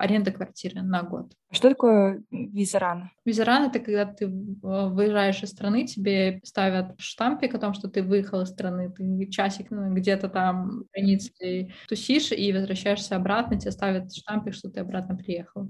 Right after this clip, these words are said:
Speaker 2: Ну вот вы же два месяца уже там вот так проходили через эту процедуру?
Speaker 1: Мы уже подали на В Н Ж. У меня уже есть вот этот вот карточка, э, В Н Ж и комет.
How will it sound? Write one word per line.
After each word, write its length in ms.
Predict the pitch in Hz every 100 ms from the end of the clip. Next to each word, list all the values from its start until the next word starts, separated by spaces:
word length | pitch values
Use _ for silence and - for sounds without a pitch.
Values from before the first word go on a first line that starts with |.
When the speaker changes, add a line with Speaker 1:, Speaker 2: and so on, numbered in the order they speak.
| - -
Speaker 2:
Ну 140 | 226
вот 100 | 220
вы 140 | 226
же 260 | 233 233 220
два 280 | 202 208 220
месяца 420 | 220 208 - 180
уже 200 | 180 180
там 400 | - 175 175 185 -
вот 120 | 185
так 160 | -
проходили 540 | - 190 190 247 330 254
через 320 | - 190 180
эту 180 | 175 -
процедуру? 560 | - - 190 185 185 190
Speaker 1:
Мы 800 | 208 208 220 220 214 208 208 196
уже 380 | 196 196 202 196
подали 440 | 208 196 196 190
на 140 | 190
В 60 | 185
Н 180 | 190 185
Ж. 240 | 208 262 196
У 40 |
меня 140 | 214
уже 160 | 220 196
есть 340 | 190 214 - -
вот 160 | 180 190
этот 260 | 190 185
вот 220 | 180 175
карточка, 1040 | - 190 185 190 - 180 175 175 175 175 185
э, 260 | 226 190 185
В 20 |
Н 180 | 185 180
Ж 180 | 180 226
и 100 | 240
комет. 360 | 196 180 202